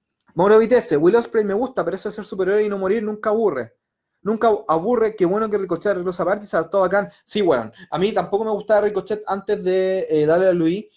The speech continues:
y cuando llegó y empezó a hacer las cosas como al estilo de W W E, que es como más promo, ¿cachai? Más piolita, menos salto, más venta. Me, me gustó harto y esa weá hizo que me cambiara totalmente el switch sobre cómo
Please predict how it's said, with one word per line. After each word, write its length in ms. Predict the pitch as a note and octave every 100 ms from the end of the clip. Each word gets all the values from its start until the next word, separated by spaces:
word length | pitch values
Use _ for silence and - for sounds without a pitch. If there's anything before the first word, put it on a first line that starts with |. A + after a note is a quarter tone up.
| _
y 80 | C#3
cuando 260 | D#3 D#3+ D3
llegó 400 | C#3+ D3+ G#3+ A#3
y 80 |
empezó 240 | E3+ - D#3+
a 20 |
hacer 160 | - G3
las 140 | F3+
cosas 280 | - F3+ -
como 340 | - D#3+ D3
al 80 | D#3
estilo 260 | C3+ A#3 B3
de 60 | B3
W 160 | A#3+ A3
W 200 | F#3+ F#3
E, 180 | C4 _ _
que 60 | -
es 60 | D#3+
como 200 | F3+ D3+
más 180 | D#3+ -
promo, 440 | E3 G3 F#3 F3
¿cachai? 360 | E3+ D#3 F#3 F3+ _ _
Más 240 | - D#3 - _
piolita, 580 | - C#3+ F#3+ G#3+ F#3 E3+
menos 280 | E3 E3+ E3
salto, 880 | - G3+ G#3 F#3+ - E3+ F3 F3 F3 _ -
más 200 | F3 F3+
venta. 640 | F3+ G#3+ G3+ F#3+ G3 F#3+ - _
Me, 140 | - -
me 80 | E3
gustó 280 | D3+ D3 F3+
harto 280 | G#3 G#3+ G#3+
y 80 | F#3+
esa 160 | F#3+
weá 160 | F#3+ G3
hizo 180 | F#3+ F#3+
que 140 | F3+
me 120 | F3
cambiara 300 | D#3+ D#3+ F3+
totalmente 420 | E3+ E3+ G3 F#3+ F#3+
el 40 |
switch 380 | - A#3 A#3+ - _ _
sobre 540 | - F#3+ G3 F#3+ -
cómo 440 | - G#3+ A3 A3